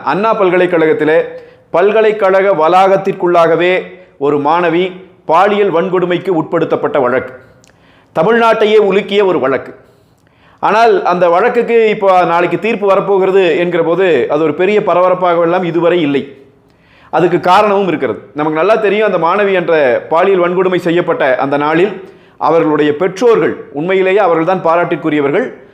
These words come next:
எந்த விதமான சிறிய தயக்கமும் இல்லாமல் அந்த மாணவியை, "நீங்க, நீ போய் உடனடியாக காவல் நிலையத்திலே புகார் கொடு" என்று சொல்லி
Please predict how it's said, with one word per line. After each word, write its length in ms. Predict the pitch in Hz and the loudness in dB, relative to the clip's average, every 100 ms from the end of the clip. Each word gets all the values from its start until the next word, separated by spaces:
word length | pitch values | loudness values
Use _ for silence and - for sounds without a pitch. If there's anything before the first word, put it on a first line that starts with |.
| _ _ | _ _
எந்த 420 | 127 165 220 233 | -2 0 0 2
விதமான 560 | 233 226 214 214 208 214 | 2 2 2 2 2 0
சிறிய 340 | 208 202 208 | -2 -2 0
தயக்கமும் 480 | 202 175 180 185 180 | 2 2 2 0 -2
இல்லாமல் 320 | 160 160 175 | 0 0 0
அந்த 140 | 190 160 | -2 0
மாணவியை, 500 | 156 180 160 160 185 | 0 0 -2 -2 0
"நீங்க, 520 | 165 156 143 131 117 | 0 0 2 2 2
நீ 140 | 139 143 | 0 -2
போய் 200 | 175 180 | 0 2
உடனடியாக 580 | 165 170 160 160 160 | 2 2 2 2 2
காவல் 280 | 151 151 170 | 2 2 2
நிலையத்திலே 380 | 170 160 151 151 | 0 -2 -2 -4
புகார் 340 | 147 156 170 | -2 0 0
கொடு" 180 | 156 156 | 0 0
என்று 160 | 147 127 | -2 -4
சொல்லி 600 | 135 143 180 95 - - | -4 -2 0 -2 -10 -20